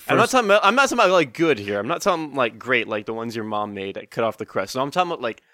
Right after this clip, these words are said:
Speaker 1: the perfect, like, the, the just absolutely, it's ambrosia of a P B and J.
Speaker 2: <laughs> Well, first you start with pickles, and then
Speaker 1: Mm-hmm.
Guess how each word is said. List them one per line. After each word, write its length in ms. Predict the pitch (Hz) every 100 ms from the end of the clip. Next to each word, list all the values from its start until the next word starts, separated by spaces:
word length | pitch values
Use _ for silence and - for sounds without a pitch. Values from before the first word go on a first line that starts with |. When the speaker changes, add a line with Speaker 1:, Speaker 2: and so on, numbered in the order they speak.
| _ _
Speaker 1:
the 100 | -
perfect, 600 | - - 151 135 - -
like, 160 | 117 -
the, 80 | - _ _
the 120 | 147 120 -
just 340 | 160 - - _ _ _ _ -
absolutely, 1000 | 175 202 165 175 143 139 135 113 104 95 -
it's 400 | 143 - - - _ -
ambrosia 880 | 151 127 117 135 151 143 113 95 - _ _ _ - -
of 140 | 117 110
a 80 | 107
P 200 | - 123
B 180 | 107 95
and 120 | 92
J. 300 | 95 90 -
Speaker 2:
<laughs> 40 | _ _ _ _ _
Well, 140 | 110 104
first 400 | - 123 135 -
you 60 | 107
start 260 | - 117 101
with 180 | 95 -
pickles, 640 | 101 - 85 98 - - _ _ _ _ _ _ _ _ _
and 180 | 101 98
then 400 | 98 95 92 92
Speaker 1:
Mm-hmm. 180 | 90 90